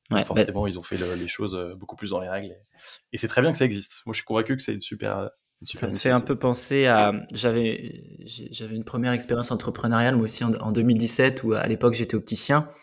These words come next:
Speaker 2: Et, euh,
Speaker 1: Ouais.
Speaker 2: et j'avais monté une boîte, euh, enfin non, on s'est, on, on l'avait pas, euh, immatriculée, mais je, j'avais fait tout, euh, j'avais bossé dessus pendant deux ans. C'était sur des lunettes sur mesure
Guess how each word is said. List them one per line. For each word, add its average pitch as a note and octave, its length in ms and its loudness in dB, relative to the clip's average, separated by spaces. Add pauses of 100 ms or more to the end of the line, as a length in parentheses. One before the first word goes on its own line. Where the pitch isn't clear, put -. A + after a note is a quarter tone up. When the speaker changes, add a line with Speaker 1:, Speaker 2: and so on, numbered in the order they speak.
(480)
Speaker 2:
Et, A2+ 280 6
euh, F#2 300 2
Speaker 1:
Ouais. G2+ 220 4 (680)
Speaker 2:
et A#2+ 100 -6
j'avais A2+ 300 0
monté A#2 500 2
une A2+ 260 4
boîte, A#2+ 540 0
euh, G#2 260 -2
enfin G2 200 -6
non, F#2+ 160 0 (140)
on G2+ 40 -12
s'est, - 220 -10
on, G#2+ 60 -8 (120)
on A2+ 80 -2
l'avait G#2 220 2
pas, A2+ 260 2
euh, F#2+ 160 -4
immatriculée, A2 600 -2
mais G2 220 -4
je, - 240 -14
j'avais G2+ 260 -10
fait G2+ 140 -12
tout, A2 320 -4
euh, G#2 80 -6
j'avais G#2 180 -4
bossé A2+ 240 -2
dessus - 160 -6
pendant A2 240 0
deux C3 300 6
ans. D3+ 180 6 (380)
C'était C3 260 -2
sur B2+ 180 -4
des A#2+ 120 2
lunettes C3 360 -2
sur - 300 -6
mesure B2+ 500 -6